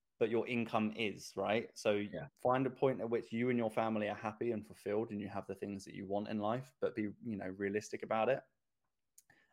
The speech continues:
Speaker 1: And then allow, like, find ways of, uh, continuing to allow your incre-, income to increase, because that's, that's your, that's, like, your disposable, right? But, uh,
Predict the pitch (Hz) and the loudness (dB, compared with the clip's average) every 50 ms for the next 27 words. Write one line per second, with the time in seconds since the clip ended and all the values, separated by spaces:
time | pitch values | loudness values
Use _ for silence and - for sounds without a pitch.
0 | _ _ - 117 113 113 113 113 110 104 104 104 107 104 107 - _ _ _ _ | _ _ -2 0 2 6 6 8 8 6 6 2 0 -2 -2 -6 _ _ _ _
1 | _ _ - - 110 110 113 120 120 120 117 113 - - 107 104 104 - - - | _ _ -6 0 2 4 6 6 6 6 4 4 0 0 0 0 -2 -2 0 2
2 | 123 123 123 120 110 117 113 113 110 104 104 98 95 101 98 - - - - - | 2 4 4 4 6 6 6 6 4 2 0 0 0 0 -2 -4 -6 -10 -8 -6
3 | 117 107 104 - - 120 117 117 110 107 104 110 107 104 104 101 101 101 101 - | -4 -4 -4 -4 -2 -2 0 0 0 -2 0 0 2 2 4 4 4 2 0 0
4 | 110 107 104 107 - 110 - - 120 117 110 - 104 101 98 101 98 101 - - | 0 -2 -4 -4 -4 -8 -6 -6 -4 -4 -2 -2 -4 -4 -4 -4 -4 -4 -2 -2
5 | 117 110 101 101 - - 101 98 87 - 104 - - - - - 110 107 - - | 0 0 -2 -2 -6 -8 -10 -6 0 0 0 0 0 -6 -4 -4 -2 -2 -4 -4
6 | - 113 107 104 101 98 92 - - 104 98 - - 110 101 - - 104 98 90 | 0 2 4 4 4 4 2 0 0 -4 -4 -2 -2 -2 -2 -2 -2 -6 -8 -8
7 | 98 - - 104 107 107 104 95 95 95 95 95 95 92 - - 87 - - - | -8 -4 0 2 2 2 2 0 -4 -4 -2 -2 -2 -2 -4 -4 -6 -4 -2 -4